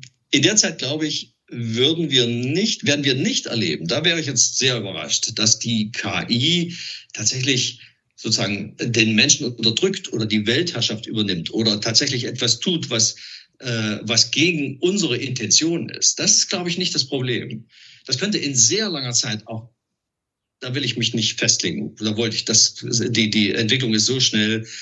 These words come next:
dass man da wirklich mit solchen Prognosen sollte man vorsichtig sein. Aber das ist auf keinen Fall ein Problem der, der jetzigen Zeit. Ein Problem der jetzigen Zeit ist, wie die Menschen darauf reagieren. Und sie reagieren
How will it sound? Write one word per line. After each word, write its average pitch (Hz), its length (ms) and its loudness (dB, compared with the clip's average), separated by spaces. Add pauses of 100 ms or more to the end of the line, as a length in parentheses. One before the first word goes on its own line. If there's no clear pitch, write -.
(240)
dass - 180 0
man 110 160 2
da 104 340 0 (140)
wirklich 110 240 0
mit 107 100 2
solchen 113 220 2
Prognosen 104 400 0
sollte 95 160 -2
man 87 120 -2
vorsichtig - 440 2
sein. - 220 0 (100)
Aber 123 280 -4 (880)
das 165 220 2
ist - 180 0 (200)
auf 135 140 -4
keinen 196 260 -2
Fall 160 200 -4
ein 131 220 -10
Problem 117 400 -4
der, 104 260 -4
der 110 120 -2
jetzigen 107 400 0
Zeit. - 460 0 (300)
Ein 110 160 -2
Problem 117 280 2
der 131 100 0
jetzigen 143 340 2
Zeit 131 220 0
ist, 117 240 2
wie 120 100 -2
die 110 120 2
Menschen - 360 2
darauf - 360 -8
reagieren. - 560 -4
Und 117 100 -2
sie 135 120 4
reagieren 131 640 0